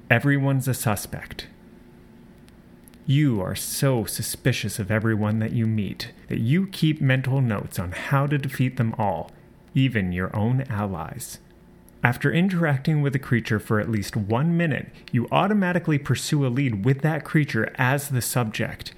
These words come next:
You can have any number of such leads at any given time, and when you pursue a lead again, you don't give up any of these automatic subjects.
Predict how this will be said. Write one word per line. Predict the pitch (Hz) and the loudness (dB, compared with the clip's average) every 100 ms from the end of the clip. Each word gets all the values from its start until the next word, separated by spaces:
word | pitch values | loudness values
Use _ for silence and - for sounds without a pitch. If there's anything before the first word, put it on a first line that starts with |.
| - - - - | -20 -20 -20 0
You | 135 | 2
can | 135 131 | 4 4
have | 117 107 - | 2 0 0
any | 143 175 | 2 2
number | 175 160 151 135 | 2 2 2 0
of | |
such | - 135 - 135 | 0 -2 0 0
leads | 123 110 | 0 0
at | 92 - | -4 -2
any | 120 120 | 0 2
given | 113 110 113 | 0 0 0
time, | 107 117 101 87 - - - - | 0 0 0 -2 -6 -12 -14 -2
and | 104 104 | 0 2
when | 113 | 4
you | 123 180 | 2 2
pursue | 196 202 - 175 | 0 0 2 0
a | 156 | 2
lead | 147 131 | 2 0
again, | 110 143 175 104 98 - - | 0 0 0 0 -4 -6 -6
you | 135 | -2
don't | 113 135 165 180 | 2 2 2 2
give | 160 147 | 0 2
up | 123 113 | 0 0
any | 143 147 156 | 0 2 2
of | 147 | 0
these | 127 127 123 120 | 0 0 -2 0
automatic | 104 104 104 104 110 | 0 0 0 -2 -2
subjects. | - 107 - - - - - | -2 -4 -2 -4 -6 -8 -14